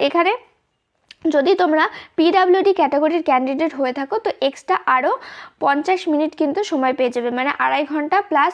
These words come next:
কিন্তু পঞ্চাশ মিনিট তোমরা এখানে সময় পেয়ে যাবে। তো তোমাদের এখানে কি ধরনের স্যালারি থাকবে সেটা এখানে বলা হয়েছে। তোমাদের এখানে বেসিক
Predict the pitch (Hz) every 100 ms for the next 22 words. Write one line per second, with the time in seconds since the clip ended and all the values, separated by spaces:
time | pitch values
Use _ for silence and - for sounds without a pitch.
0 | - 302 285 571 - - - 262 262 302
1 | - 302 453 466 277 269 320 294 320 -
2 | - - 262 392 381 285 262 233 220 -
3 | _ 359 359 339 370 415 392 392 392 403
4 | - 349 370 381 392 370 285 269 320 349
5 | 330 277 370 349 - 302 311 320 320 302
6 | 247 247 302 302 302 302 370 440 277 285
7 | 311 320 330 320 262 285 -